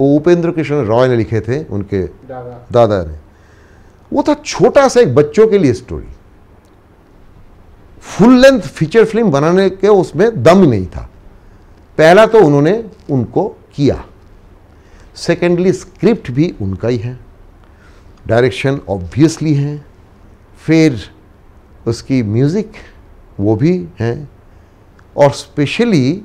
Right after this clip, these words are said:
Speaker 1: इसलिए मैं सबसे ज़्यादा influenced हो गया हूँ उसी film में, क्योंकि story जो है,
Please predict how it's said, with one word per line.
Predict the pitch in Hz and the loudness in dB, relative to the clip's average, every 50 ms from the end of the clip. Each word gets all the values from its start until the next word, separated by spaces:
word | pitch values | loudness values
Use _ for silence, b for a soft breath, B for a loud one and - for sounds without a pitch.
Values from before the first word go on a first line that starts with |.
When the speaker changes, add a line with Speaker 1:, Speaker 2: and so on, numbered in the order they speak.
| - - | -10 -10
Speaker 1:
इसलिए | 143 113 - - 175 202 202 | -10 -8 -6 -4 -2 -2 0
मैं | 180 180 175 170 - - - - - _ - - _ _ - - - | 0 -2 -4 -6 -8 -10 -14 -20 -20 _ -20 -20 _ _ -20 -12 -10
सबसे | - 160 - - - 190 165 | -10 -10 -8 -4 -2 0 0
ज़्यादा | 110 123 127 131 139 | 2 0 0 0 0
influenced | 127 120 110 - 143 143 139 - - | -2 -4 -4 -4 -4 -4 -4 -4 -6
हो | 117 127 | -6 -4
गया | 139 156 139 | -2 -2 0
हूँ | 110 92 95 98 95 | -2 -2 -4 -6 -6
उसी | 95 135 | -8 -8
film | 123 - 123 117 | -8 -8 -8 -8
में, | 95 92 104 143 190 b b b b b b b b b | -6 -6 -6 -8 -10 b b b b b b b b b
क्योंकि | - 190 185 233 | -8 -4 -4 -4
story | 202 - - - - - 180 202 247 277 262 | -4 -4 -8 -4 2 4 6 8 8 6 6
जो | 254 285 240 | 6 4 4
है, | 151 143 139 175 240 240 - | 4 4 2 2 0 -2 -6